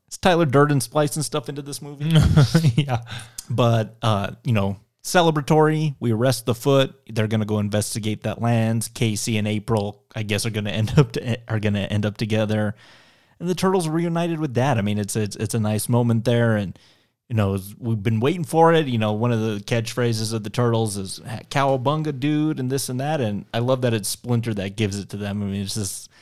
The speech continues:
Speaker 1: he's able to have a little fun with his sons, his teenage sons. This
Speaker 2: Yeah.
Speaker 1: kind of, this rat that's so Miyagi-like in his teachings of this and that, uh,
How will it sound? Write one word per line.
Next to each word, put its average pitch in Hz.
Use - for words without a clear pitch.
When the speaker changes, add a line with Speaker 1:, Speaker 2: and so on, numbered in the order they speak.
Speaker 1:
he's 165
able 131
to 117
have 113
a 117
little 107
fun 104
with 95
his 95
sons, -
his 113
teenage 104
sons. 95
This 87
Speaker 2:
Yeah. -
Speaker 1:
kind 107
of, 101
this 110
rat 113
that's 98
so 196
Miyagi-like 113
in 101
his 104
teachings 98
of 98
this 110
and 98
that, 98
uh, -